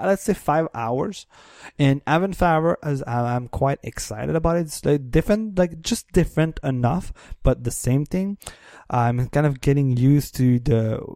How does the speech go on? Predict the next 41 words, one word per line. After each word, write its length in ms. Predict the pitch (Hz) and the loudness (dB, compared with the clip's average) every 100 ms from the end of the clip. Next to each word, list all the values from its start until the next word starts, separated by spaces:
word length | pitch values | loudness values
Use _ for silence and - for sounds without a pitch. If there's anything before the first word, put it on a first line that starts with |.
| - 101 _ 135 127 | -18 _ _ -14 -8
different 300 | - 113 101 | -6 -6 -8
weapons, 800 | 110 180 165 - 180 175 175 165 | 0 0 2 2 4 4 0 -2
the 60 | 127 | -6
different 240 | - 117 113 | -6 -6 -6
mechan-, 600 | - - 165 175 175 143 | -10 -4 -2 -2 -4 -2
the, 100 | 139 | 0
the 140 | 123 | 0
different 360 | 120 127 120 117 | 0 0 -2 -4
add-ons 440 | - 156 160 160 160 | -2 0 2 2 2
on 60 | 156 | 0
the 60 | 156 | 2
weapon, 380 | 156 151 139 139 | 2 2 2 2
the 80 | 120 | -2
different 280 | 135 117 - | -6 -10 -8
types 340 | - 139 139 - | -4 -4 -6 -8
of 200 | - - | -10 -8
ammo, 760 | - 170 175 165 160 165 160 160 - - - - | -2 2 4 4 6 4 4 0 -4 -16 -16 -4
understanding 420 | 131 117 117 120 | -2 0 0 0
the 80 | 113 - | -2 0
color 180 | 117 123 | 0 0
scheme 260 | - 151 147 | -2 -4 0
for 140 | 143 | 0
this, 500 | 143 147 147 143 - | 4 4 4 -2 -8
uh, 420 | 127 120 120 120 123 - - - - - | -8 -8 -6 -8 -12 -18 -20 -20 -20 -8
and 260 | 135 151 | -6 -4
just, 200 | 156 - | -6 -4
like, 180 | - - | -4 -4
slowly 400 | - 185 196 202 | 0 6 6 6
but 160 | 175 156 | 4 4
surely, 240 | 143 147 | 4 4
like, 340 | 135 117 - - | 2 -2 -10 -2
getting 500 | 147 143 139 135 127 - | 2 2 0 -4 -8 -4
to 200 | 123 117 - | -4 -4 -4
understand 540 | 117 117 120 139 139 - | -2 0 0 0 -2 0
how 160 | 131 | 2
it 120 | 117 123 | 2 0
works, 300 | 139 160 - | 0 0 2
but 160 | 120 | -2
still, 240 | 110 - 160 | -2 2 4
like, 180 | 131 120 | 4 0
I'm, 220 | 113 | -6